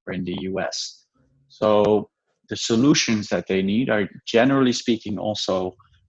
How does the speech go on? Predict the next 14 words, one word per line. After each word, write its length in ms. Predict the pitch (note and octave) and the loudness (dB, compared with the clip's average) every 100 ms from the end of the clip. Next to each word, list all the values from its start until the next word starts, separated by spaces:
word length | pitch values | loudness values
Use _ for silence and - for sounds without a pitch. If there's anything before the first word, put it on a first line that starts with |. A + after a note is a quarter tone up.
| - | -6
uh, 140 | G2 F2 | -4 -2
a 60 | - | 0
bit 160 | - | -2
more 220 | G#2 G2 - | 0 -4 -2
innovative 580 | A#2 G#2 G2 F2+ C#2 - - _ _ _ _ | -2 2 2 2 0 -8 -20 _ _ _ _
than, 400 | F#2 F2+ F2+ F2 - _ F2+ | -2 -2 -4 -8 -14 _ -16
uh, 140 | F2+ | -12
than 280 | F#2+ F#2 F2 - | -10 -10 -10 -16
what, 160 | - - - | -12 -12 -6
what 160 | G#2 - | -6 -6
is 100 | G2 | -6
needed 280 | F#2 F2+ | -6 -4
in 100 | F#2+ | -6
Europe. 320 | F#2 F#2+ C3 | 0 2 0